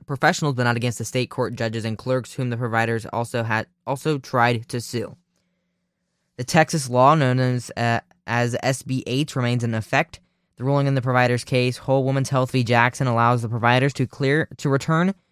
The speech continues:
to the lower courts and seek an injunction against the licensing, licensing officials, but it is not clear how re-, how much relief that could provide from a law that has intentionally relied on private citizens for enforcement.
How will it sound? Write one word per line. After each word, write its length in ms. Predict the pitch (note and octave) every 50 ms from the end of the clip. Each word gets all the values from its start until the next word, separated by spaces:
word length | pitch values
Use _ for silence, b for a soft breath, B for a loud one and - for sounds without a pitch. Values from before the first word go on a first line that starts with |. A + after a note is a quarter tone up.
| _ _ _ _ _ _ _ _
to 80 | - D3+
the 60 | D3
lower 200 | C#3+ C3+ C3+ C3+
courts 300 | B2+ - C#3 C3+ B2+ -
and 120 | C3 B2
seek 200 | A#2 - C3+ A#2+
an 80 | - A#2+
injunction 460 | A#2 A#2 G#2 A#2 A#2 A2 - - B2
against 200 | A#2 A2+ A#2 G2+
the 60 | -
licensing, 420 | G#2+ A2+ A2+ A2 - A#2+ A2+ A2 G2+ _ _ _ -
licensing 680 | A#2+ B2+ C3+ C#3 - - D#3 D3 - - D3+ D3 -
officials, 680 | - - A2+ - - D3+ D#3+ - B2+ A#2+ C3+ C#3+ - - _ _ _ _ _ _ _ _ _ _ _ _ _ _ _ _ _ _ _ _
but 120 | - C3 C3+
it 60 | C3+
is 140 | C3+ C3+ C3
not 260 | C3+ C3 C3 - -
clear 280 | - C#3+ C3+ C3+ C3+ C3
how 280 | A#2+ B2 A#2+ B2 B2
re-, 200 | A2 B2 C3 C3 -
how 140 | - C3 C#3
much 180 | C#3+ C#3+ C3+ -
relief 320 | D3 C3+ B2 B2+ B2 A#2
that 180 | - B2 A#2+ A2+
could 140 | - B2+ -
provide 320 | C3+ A#2+ A2+ A2+ A2+ A2+
from 140 | G#2 A#2+ A#2+
a 60 | A#2
law 180 | A#2 A#2 A#2+ A#2+
that 100 | A#2+ A#2+
has 80 | A2+
intentionally 500 | B2 B2 A#2 - D3+ C3 D3+ D#3+ F3 F3
relied 300 | E3+ D#3 C3+ A#2+ A#2 A#2+
on 100 | A#2 A2+
private 400 | G#2+ - - B2 B2 B2 B2 -
citizens 380 | - - A#2 A#2 - - A#2+ G#2+
for 140 | - - A2+
enforcement. 640 | A2 G#2 - A#2+ A#2+ B2 - C#3 C3+ C#3 - -